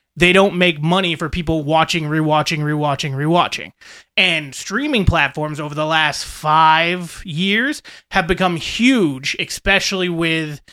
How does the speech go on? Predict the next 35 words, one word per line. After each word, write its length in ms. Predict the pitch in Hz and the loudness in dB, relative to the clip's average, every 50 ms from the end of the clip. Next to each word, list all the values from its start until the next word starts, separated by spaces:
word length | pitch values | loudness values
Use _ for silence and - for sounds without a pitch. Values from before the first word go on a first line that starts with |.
| - _ _ _ _ | -20 _ _ _ _
uh, 200 | - 156 156 147 | -2 0 0 0
covid. 520 | 135 - - - 220 202 156 123 123 101 110 | -2 0 2 4 6 4 4 2 -2 -8 -8
Now, 200 | 135 135 143 147 | -6 -6 -4 -4
it 80 | 151 | -4
was 140 | 165 160 131 | -4 -6 -4
big 260 | 131 131 185 208 202 | 2 4 4 4 4
before 340 | 202 240 - - 262 262 240 190 | 2 -2 0 2 4 4 4 4
that, 240 | 175 160 165 - - _ _ - | 4 2 0 -2 -4 _ _ 0
I'll 180 | 156 160 185 185 | 2 2 2 4
grant 400 | 170 180 202 214 208 180 - - | 4 4 4 4 4 2 0 -4
you, 220 | 151 127 135 131 - _ _ _ _ _ - | -6 -6 -8 -10 -12 _ _ _ _ _ 0
but 100 | 185 180 | 0 0
it's 140 | 165 - 175 | 0 0 -2
become 320 | 180 156 185 185 175 170 | -2 0 2 2 2 0
huge 680 | 170 - - - - 240 247 240 226 190 156 143 139 143 - | -2 -4 -6 -6 -4 -2 0 0 0 -2 -2 -4 -10 -12 -12
d-, 140 | - - - - - 160 | -12 -12 -12 -10 -6 0
during 240 | 175 185 180 170 170 | 2 2 4 2 2
the 80 | 160 | -2
covid 400 | - - 175 170 151 139 135 127 | -2 -2 -2 -2 -2 -4 -8 -10
years. 380 | 135 131 104 - - - - - - - _ _ - - - | -10 -10 -12 -12 -12 -16 -16 -18 -18 -20 _ _ -20 -16 -12
Nobody 400 | - 139 156 180 190 185 208 202 | -4 2 4 4 6 6 4 4
had 120 | 196 185 | 4 4
anything 320 | 190 190 190 185 185 185 180 | 2 0 0 0 0 0 0
else 180 | 175 175 156 - | -2 -2 -4 -6
to 100 | - 147 | -4 -2
do. 180 | 156 180 147 | 0 0 0
So 120 | 127 - 151 | -2 -6 -12
people 320 | - 190 196 214 214 208 | -10 -8 -6 -4 -2 -2
were 240 | 196 185 175 156 139 - - - _ _ _ | -2 -2 -2 -4 -6 -8 -16 -20 _ _ _
just 220 | - 196 175 - | -4 -4 -2 -2
consuming 580 | - 180 160 143 - - - 214 214 220 208 202 | -4 -6 -6 -6 -6 -4 -4 -2 -2 -2 -2 -2
this 160 | 185 175 - | -2 -4 -4
content 460 | - - 185 180 170 - 170 170 - | -6 -4 -2 -2 0 0 -2 -2 -2
like 160 | 147 147 143 - | -4 -6 -8 -4
crazy, 500 | - - 262 294 254 151 143 151 151 147 | -2 0 2 2 2 2 0 -2 -4 -4